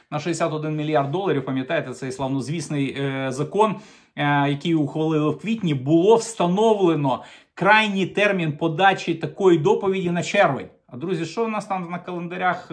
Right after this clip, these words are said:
Вересень? На червень. Це означає, що або плюють, плювати вони хотіли на цю всю тему, е, Білий дім, адміністрація, або вони не знають, що вони хочуть.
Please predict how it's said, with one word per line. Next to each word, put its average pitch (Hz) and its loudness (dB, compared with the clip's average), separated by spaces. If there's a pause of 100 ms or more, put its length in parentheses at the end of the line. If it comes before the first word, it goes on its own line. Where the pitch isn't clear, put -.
(100)
Вересень? 202 -2 (420)
На 170 0
червень. 165 2
Це 185 -2
означає, 165 0
що 165 -6
або 156 -2
плюють, 190 -2
плювати 160 2
вони 175 -4
хотіли 202 -8
на 196 -8
цю 190 -14
всю 185 -12
тему, 208 -2 (340)
е, 175 2
Білий 196 -2
дім, 180 -4
адміністрація, 175 -4
або 156 -2
вони 175 0
не 160 4
знають, 156 0
що - -6
вони 156 -4
хочуть. 120 -8